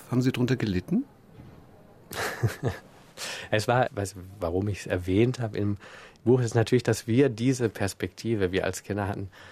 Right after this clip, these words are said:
Speaker 2: ja, wir sind irgendwie, äh, es war natürlich, niemand hat es so direkt gesagt, wir haben schon gemerkt, dass wir irgendwie ein bisschen anders sind und so. Und Kultur war natürlich eine Möglichkeit, trotzdem irgendwie dazuzugehören. Also
Speaker 1: Mhm.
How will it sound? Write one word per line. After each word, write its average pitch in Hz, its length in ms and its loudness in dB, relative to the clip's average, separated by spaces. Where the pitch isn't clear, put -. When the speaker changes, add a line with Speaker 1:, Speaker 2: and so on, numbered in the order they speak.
Speaker 2:
ja, 90 100 -6
wir 92 80 -2
sind 98 200 -6
irgendwie, 90 560 -2
äh, - 240 -8
es - 280 -14
war 80 160 0
natürlich, 90 720 -4
niemand 104 340 0
hat - 140 -12
es - 220 -12
so 90 180 -4
direkt 92 540 -4
gesagt, 101 480 -2
wir 98 80 -2
haben 98 80 -4
schon 101 160 -8
gemerkt, 101 500 -4
dass - 160 -6
wir 98 100 0
irgendwie 98 260 -4
ein - 420 -20
bisschen 101 220 -10
anders 113 580 0
sind 123 480 2
und 107 220 -2
so. 131 280 4
Und 110 560 2
Kultur 165 800 2
war 101 200 -2
natürlich 117 640 -4
eine 107 260 -4
Möglichkeit, 101 800 -2
trotzdem 107 360 2
irgendwie 85 200 -4
dazuzugehören. 73 1120 -6
Also 92 140 4
Speaker 1:
Mhm. 95 100 2